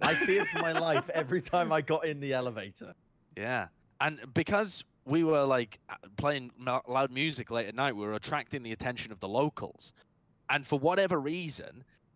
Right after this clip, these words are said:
Speaker 2: because it's, like, a really rundown,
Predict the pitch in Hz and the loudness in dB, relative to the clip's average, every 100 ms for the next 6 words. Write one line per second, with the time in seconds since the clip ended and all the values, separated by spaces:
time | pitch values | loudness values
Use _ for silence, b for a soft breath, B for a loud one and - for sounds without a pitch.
0 | _ 113 143 - 185 185 156 - 147 - | _ -2 0 2 2 2 0 -4 -4 -2
1 | 143 131 127 123 135 127 107 120 135 131 | -2 0 0 2 2 2 0 0 0 0
2 | 123 117 117 113 107 | -2 0 0 -4 -8